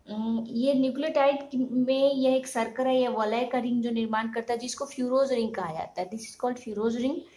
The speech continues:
इसको furoz ring कहा जाता है। इसमें जो पहला, जो कार्बन, जो पहला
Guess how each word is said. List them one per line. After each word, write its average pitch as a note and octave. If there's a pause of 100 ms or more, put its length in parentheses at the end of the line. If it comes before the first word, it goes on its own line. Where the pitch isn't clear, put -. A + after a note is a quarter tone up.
(300)
इसको C4+
furoz C4+
ring C4+
कहा A#3+
जाता A3+
है। B3
इसमें C4
जो C#4
पहला, C4 (500)
जो C4+
कार्बन, B3
जो D#4
पहला A#3+